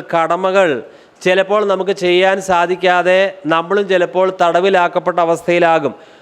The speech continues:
അപ്പോൾ നമ്മുടെ മനസ്സിൽ സന്തോഷം ഉണ്ടാകുമോ? സുവിശേഷം അറിയിക്കണം. ഒരു സുവിശേഷകൻ്റെ ഡ്യൂട്ടി അതാണ്. നമുക്കത് ചെയ്യാൻ പറ്റാത്ത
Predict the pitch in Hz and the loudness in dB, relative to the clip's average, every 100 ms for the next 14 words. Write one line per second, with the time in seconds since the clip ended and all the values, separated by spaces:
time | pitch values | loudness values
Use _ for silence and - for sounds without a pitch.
0 | - - 185 233 254 240 214 220 247 233 | -12 -4 -2 2 0 2 -2 0 2 2
1 | 180 131 - - - - - 135 156 160 | 0 -4 -18 -20 -20 -20 -8 -2 0 0
2 | 180 170 165 147 151 165 156 139 120 117 | -2 0 0 0 -2 0 0 0 0 -2
3 | 98 - - - - - - 220 208 196 | -4 -6 -20 -20 -20 -20 -16 -4 2 2
4 | 208 220 240 208 196 175 143 135 185 196 | 2 0 2 2 0 0 0 -2 -2 -2
5 | 185 214 190 220 220 208 196 196 220 214 | -2 -4 -2 0 0 2 2 4 2 2
6 | 226 196 - - - - - - 165 220 | 0 -2 -8 -20 -20 -20 -20 -4 -2 0
7 | 254 254 240 226 254 254 220 233 | 0 0 0 0 2 -2 0 0